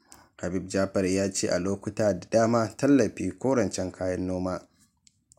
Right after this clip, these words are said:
ba sa isa hannun manoma, sai bayan damuna ta yi nisa, yayin da wasu lokuta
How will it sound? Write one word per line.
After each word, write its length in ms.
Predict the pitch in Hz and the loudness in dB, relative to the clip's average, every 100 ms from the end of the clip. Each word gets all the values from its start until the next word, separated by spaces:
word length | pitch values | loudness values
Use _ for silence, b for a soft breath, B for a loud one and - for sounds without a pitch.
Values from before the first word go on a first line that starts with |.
| _ - | _ -8
ba 160 | - 131 | 2 2
sa 160 | - 120 | 4 0
isa 300 | - - 113 | 0 0 0
hannun 320 | 131 127 120 117 | 0 2 2 2
manoma, 500 | 113 87 90 92 - B B B B B | 0 -2 -6 -10 -12 B B B B B
sai 240 | - - 90 | -2 0 0
bayan 640 | 95 95 98 101 101 101 | 0 0 2 2 0 0
damuna 640 | 95 90 87 101 104 107 101 | 0 -2 0 0 0 0 -4
ta 180 | 104 | -6
yi 120 | 101 101 | -4 0
nisa, 480 | 110 110 - 113 110 | 0 0 0 0 2
yayin 380 | 104 101 127 95 | 2 0 0 -2
da 120 | 90 | -2
wasu 260 | 90 - - | -2 -6 -2
lokuta 580 | 107 110 135 123 110 | -2 -2 -2 0 0